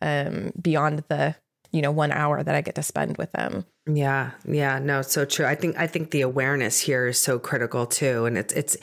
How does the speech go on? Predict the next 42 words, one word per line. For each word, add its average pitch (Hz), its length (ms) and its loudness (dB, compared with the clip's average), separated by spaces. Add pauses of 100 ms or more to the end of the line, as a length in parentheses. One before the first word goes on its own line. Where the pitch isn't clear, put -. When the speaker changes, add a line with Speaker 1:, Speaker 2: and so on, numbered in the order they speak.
(200)
Speaker 2:
it's 156 160 -2
not 180 200 2
necessarily 147 640 2
like, 135 200 0
"Go 160 140 2
fix 156 380 -2
this," 147 380 -2 (340)
but - 400 -6
be 185 240 2
really 147 560 0
aware 131 480 2
of 123 320 -2
this, 120 440 0
you 135 80 2
know, 127 140 2
like, 123 320 -2 (440)
your 156 180 2
lack 127 260 0
of 139 100 0
self-worth 135 760 0
is 123 180 0
just - 560 0 (500)
Speaker 1:
Well, 294 280 6
Speaker 2:
really - 160 4
Speaker 1:
and 311 120 4
that 302 100 6
Speaker 2:
feeding 254 120 4
Speaker 1:
you 320 100 6
can 311 180 2
do 277 80 4
Speaker 2:
burnout. 254 40 6
Speaker 1:
something 233 320 4
about 220 320 2
it. - 340 -6
Speaker 2:
Yeah. 147 340 2 (200)
Speaker 1:
You, - 260 6
Speaker 2:
Mm-hmm. 151 140 0
Speaker 1:
you 254 140 2
don't 262 180 2
have 269 380 0
to, 214 540 4
um, 180 500 4